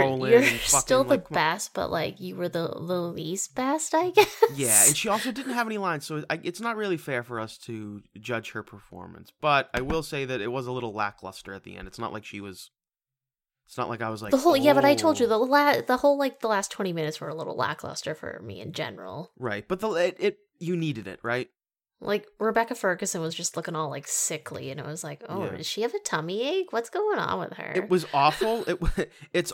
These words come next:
Speaker 1: awful for an, uh,
Speaker 2: She got, like, seasick. <laughs>
Speaker 1: it's awful for the ending of a movie, because, like, Timothée Chalamet, like, learns who he really is and kinda harnesses his power, and then they finally see the sandworm, and they, you know, they defeat the thing, whatever.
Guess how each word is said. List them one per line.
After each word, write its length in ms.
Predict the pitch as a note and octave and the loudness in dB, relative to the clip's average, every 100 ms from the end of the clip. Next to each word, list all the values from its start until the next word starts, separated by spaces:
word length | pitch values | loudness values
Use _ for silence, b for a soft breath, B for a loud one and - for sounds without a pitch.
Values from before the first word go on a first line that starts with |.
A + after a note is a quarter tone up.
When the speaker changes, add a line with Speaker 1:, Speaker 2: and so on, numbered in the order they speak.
| - | -2
Speaker 1:
awful 420 | C3+ D3+ - C4 | 2 2 0 -6
for 260 | C4+ G#3+ F3 | -6 -2 -2
an, 120 | C#3 - _ _ _ - | -2 -6 _ _ _ -4
uh, 460 | B2 A#2 A2 G#2+ - | -2 -2 -4 -6 -8
Speaker 2:
She 160 | - | -2
got, 140 | B3+ B3 | -2 -2
like, 120 | A#3 | -2
seasick. 760 | - - G#3 - - - - - | -2 -2 -4 -6 -8 -6 -8 -4
<laughs> 40 | |
Speaker 1:
it's 160 | D#3+ - | -4 -2
awful 300 | B2+ C3+ - | 0 0 -2
for 140 | F#3+ A3 | -8 -4
the 220 | F#3 C3+ | -4 -4
ending 320 | A#2+ B2 B2+ | -4 -4 -4
of 100 | A#2+ | -6
a 60 | G#2+ | -8
movie, 500 | F#2+ F#2+ G#2+ C#3+ D#3 _ _ _ _ | -8 -8 -6 -6 -8 _ _ _ _
because, 400 | C3+ C#3+ D3 A#2+ | -10 -4 -4 -2
like, 300 | B2+ G#2+ - | -4 -4 -8
Timothée 440 | - E3+ D#3+ E3 D3 - | -6 -4 -4 -8 -10 -12
Chalamet, 720 | - D3 C#3+ C3+ C3 C3 B2+ | -4 -2 -2 -2 -2 -2 -4
like, 200 | A#2 A2+ | -6 -6
learns 400 | A#2+ B2+ B2+ A#2 | -4 -4 -4 -8
who 160 | C3+ B2+ | -8 -8
he 100 | A2 | -6
really 420 | A#2 B2 A2+ A#2+ | -6 -4 -4 -2
is 300 | C3 B2+ A#2 | -2 -2 -6
and 100 | G#2+ | -8
kinda 200 | C3 A2+ | -6 -6
harnesses 460 | A2 A#2+ A2+ A2+ | -4 -4 -6 -10
his 120 | - - | -12 -10
power, 720 | - B2+ B2 B2 B2 B2 - _ _ _ _ _ - | -4 0 0 0 0 -2 -4 _ _ _ _ _ -8
and 80 | B2 | -6
then 80 | |
they 100 | C3+ B2 | -4 -4
finally 480 | - C#3 C#3+ C#3 | 0 0 0 -2
see 200 | C3 D3 | -4 -8
the 100 | B2+ A#2 | -10 -8
sandworm, 720 | - C3+ C3 B2+ B2+ C3 B2 | -6 -4 -4 -2 -2 -2 -4
and 100 | A2+ | -6
they, 80 | A2 | -8
you 200 | G#2+ B2+ | -8 -6
know, 80 | A#2 | -6
they 100 | G#2+ | -8
defeat 260 | A2+ C#3+ - | -12 -16 -16
the 60 | |
thing, 180 | - C3+ | -10 -8
whatever. 420 | C3 B2+ B2 A#2+ | -6 -4 -4 -6